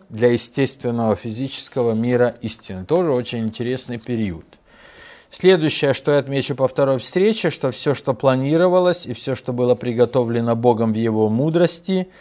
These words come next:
в периоде прежде создания мира, есть истина. Это тоже важная деталь. Поэтому, если вы в да-, в данном случае будете иметь побуждение,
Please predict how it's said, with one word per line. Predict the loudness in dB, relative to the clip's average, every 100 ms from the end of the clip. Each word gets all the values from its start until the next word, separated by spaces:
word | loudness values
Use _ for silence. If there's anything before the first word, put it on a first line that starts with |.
| -20 -20
в | _
периоде | 0 2 4 4 2 -2
прежде | 0 -2 -2 -4
создания | -4 -4 2 2 2 0 -2
мира, | 0 2 2
есть | 0 -4 -10
истина. | -16 -16 -20 -18 -16
Это | -12 -10
тоже | -6 -6 -4
важная | -4 -6 -6 -8
деталь. | -8 -2 0 0 -4 -14 _ _ -20 -20 -14 -2
Поэтому, | 2 2 0 -2 -2
если | -2 -4 -4 -4
вы | -2 -2
в |
да-, | -2 -4
в | -4
данном | -2 0 -2 -8
случае | -10 -10 -8
будете | -6 -4 -4 -6
иметь | -4 -4 -4
побуждение, | -2 -2 -2 -2 -4 -4 -6